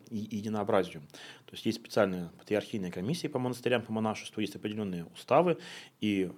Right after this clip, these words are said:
современные уставы, они очень чётко всё прописывают. То есть сколько времени нужно прожить в монастыре, то есть минимум три года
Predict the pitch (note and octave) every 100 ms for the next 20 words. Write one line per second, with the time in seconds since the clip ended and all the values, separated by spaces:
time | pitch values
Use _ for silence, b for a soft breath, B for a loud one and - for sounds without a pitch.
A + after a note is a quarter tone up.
0 | - - G2+ B2+ G#2 F#2 - G#3+ C#3 A2+
1 | B2 F2+ C#3+ - - - G#2 G#2+ - D#2+
2 | - D#2+ - B2+ A#2 G2 G#2 F#2 D#2+ D#2
3 | - F2+ E2+ D2+ - B B B F#2+ F#2
4 | E2+ E2+ F2 - G#2 G#2+ G#2+ A2 F#2+ E2+
5 | E2+ - G#2+ G3 F#3